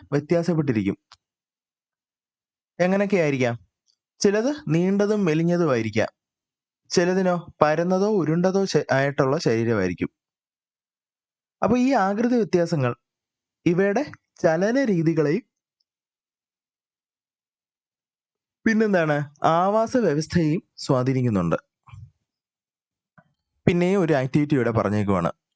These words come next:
ഒരു മത്സ്യത്തിന്റെ മാതൃക നിർമ്മിച്ച് അത് കമ്പാരിസൺ ചെയ്യാൻ വേണ്ടി.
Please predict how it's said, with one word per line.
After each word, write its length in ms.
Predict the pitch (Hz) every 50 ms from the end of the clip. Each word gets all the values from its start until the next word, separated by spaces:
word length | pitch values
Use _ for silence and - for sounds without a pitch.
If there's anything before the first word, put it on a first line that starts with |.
| _ _ _ _ _ _ _ _ _ _ _ _ _ _ _ -
ഒരു 140 | 156 170 175
മത്സ്യത്തിന്റെ 680 | 165 147 143 147 - - 202 185 - 202 190 185 180
മാതൃക 480 | 160 151 139 127 131 143 143 160 170 175
നിർമ്മിച്ച് 520 | 170 139 120 113 117 127 123 113 - 107 95 - _ _ _ _ _ _ _ _ _ _ _ _ _ _ _ _ _ _ _ _ _ _ _ _ _ _ _ _ _ _ _ _ _ _ _ _ -
അത് 160 | - 139 180 226 - - _ _ _ _ _ _ _ _ _ _ _ _ _ -
കമ്പാരിസൺ 460 | - 135 139 143 147 147 160 156 160 143
ചെയ്യാൻ 240 | 123 113 107 104 104
വേണ്ടി. 240 | 104 98 92 90 -